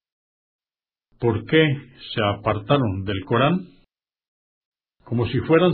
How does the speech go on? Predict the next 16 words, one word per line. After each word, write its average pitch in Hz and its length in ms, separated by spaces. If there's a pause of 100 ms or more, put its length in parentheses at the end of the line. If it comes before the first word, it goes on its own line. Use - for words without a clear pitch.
cebras 160 460
espantadas, 120 760 (1600)
que 107 120
huyen 147 380
de 127 80
un 151 200
león. 175 480 (1120)
Todos 143 360
ellos 123 360 (120)
quisieran 113 640 (680)
que 117 120 (100)
páginas 131 380
desplegadas 113 800
descendieran 120 640
del 107 240
cielo, 127 460